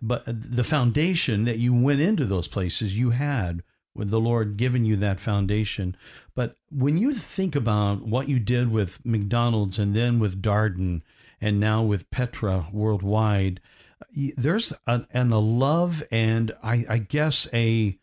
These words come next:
vision, uh, where you take all of, 'cause a, a person of your management skill has to really know everything down to the bolts and the, the, uh, the, the screws that hold the whole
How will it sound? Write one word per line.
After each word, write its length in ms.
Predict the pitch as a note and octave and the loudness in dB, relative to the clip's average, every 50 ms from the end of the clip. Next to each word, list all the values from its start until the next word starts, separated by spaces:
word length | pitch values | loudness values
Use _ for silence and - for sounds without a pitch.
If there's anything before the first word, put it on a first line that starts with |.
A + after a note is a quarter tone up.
| _ _ _ _ _ _ - | _ _ _ _ _ _ -6
vision, 800 | G2+ G2+ G2+ A2+ D#3+ F#3 F3+ C3+ - A#2+ G2 F#2 F#2 F#2+ G2 - _ _ _ _ _ _ - | -4 -2 0 0 0 0 0 0 0 0 0 0 0 -2 -4 -6 _ _ _ _ _ _ -10
uh, 80 | C3 A#2 | -8 -6
where 260 | A2 A#2 B2 C#3 C#3+ | -2 0 0 2 2
you 200 | C3+ C3+ C3+ B2+ | 2 2 0 0
take 280 | - - D3 C#3 B2 - - | 0 0 -2 -2 -2 -4 -4
all 220 | C3 C#3+ F3 F#3+ G3+ | -2 0 0 0 0
of, 200 | D#3+ - B2+ - | 0 -2 -4 -2
'cause 180 | - D#3 A#2+ | -2 -2 -2
a, 140 | C3 B2+ A2+ - - | -2 -2 -4 -4 -4
a 100 | A#2+ A#2 | -4 -4
person 460 | - - - E3 F#3 - - - D#3 | -4 -4 -4 -4 -2 -2 0 0 0
of 100 | C#3 A#2+ | 2 2
your 320 | A#2+ C3 C#3+ C#3+ C#3 C#3 | 2 2 2 2 2 0
management 680 | C3 B2+ B2 B2+ C3+ D3 D#3+ C#3+ A#2 B2 A#2 A2 G2 - | 0 2 2 2 2 2 0 0 0 0 -2 -2 -2 -4
skill 520 | - - - D#3 F3 F3 A#2+ F#2+ F#2 - - - - - - - - | -6 -6 -4 -2 -2 0 0 0 -2 -4 -8 -16 -20 -20 -18 -10 -4
has 240 | - C#3 F#3 - - | -2 -2 -2 -2 -2
to 240 | - - B2+ A#2 - - | -2 -2 -4 -4 -4 -8
really 480 | B2+ A#2+ A2+ A#2+ C#3+ F#3+ G3 E3 C3+ B2 | -8 -4 -2 0 0 0 2 2 2 4
know 280 | A#2+ B2 C3 C#3 D3 D3 | 4 4 4 4 2 2
everything 460 | D#3 E3 F3+ F#3 D#3 E3+ D3 C#3 B2 | 2 0 0 0 0 0 0 0 0
down 300 | G2 B2+ A#2+ B2 C3+ C#3 | 0 0 0 2 0 -2
to 100 | - B2+ | -2 -4
the 180 | A2 G2+ G#2 G2 | -2 0 -2 -2
bolts 720 | G2 G2+ G#2 A2 A#2+ B2+ C#3 B2 - - - - - - _ _ _ _ _ _ _ _ - | -4 -6 -6 -2 -2 -2 -2 -4 -6 -6 -6 -6 -6 -8 _ _ _ _ _ _ _ _ -2
and 360 | A2+ A#2 A2+ A2+ A#2 A#2 G#2+ - | 0 0 2 2 2 0 0 -2
the, 340 | - A#2 G#2+ A2+ A#2 A2+ A2+ | -2 -2 0 2 2 2 0
the, 340 | G#2 G#2 A2 A#2 A2 - A#2 | 0 -2 -2 -2 -2 -2 -4
uh, 40 | A#2 | -4
the, 300 | A2 G#2+ A2+ G#2+ G2+ - - - - - | 0 0 0 0 -2 -4 -12 -18 -12 -6
the 160 | D#3+ C#3+ B2 | -2 -2 0
screws 460 | G#2+ - - - D#3+ E3+ F3+ F3 C#3+ C#3+ | -2 -2 -2 0 0 0 2 0 0 0
that 100 | D3 C3 | 0 0
hold 220 | D3 D3 D3 C#3 | 2 0 2 2
the 80 | C3+ B2 | 0 0
whole 320 | B2+ D#3 D3 C3 A#2 - | 0 0 0 0 -2 -2